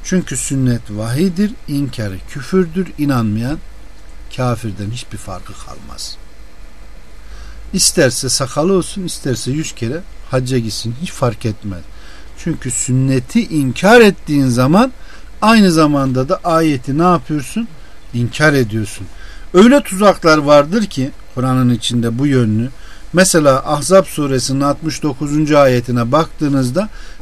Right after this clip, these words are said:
İsrailoğullarının Musa'ya bir ezi-, eziyetinden bahseder.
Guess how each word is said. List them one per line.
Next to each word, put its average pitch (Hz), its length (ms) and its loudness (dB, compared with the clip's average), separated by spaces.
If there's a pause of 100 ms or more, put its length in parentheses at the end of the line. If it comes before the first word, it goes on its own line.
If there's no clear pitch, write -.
İsrailoğullarının 160 1080 6
Musa'ya 160 680 4
bir 170 160 2
ezi-, 156 420 -2
eziyetinden 147 680 2
bahseder. 98 480 -2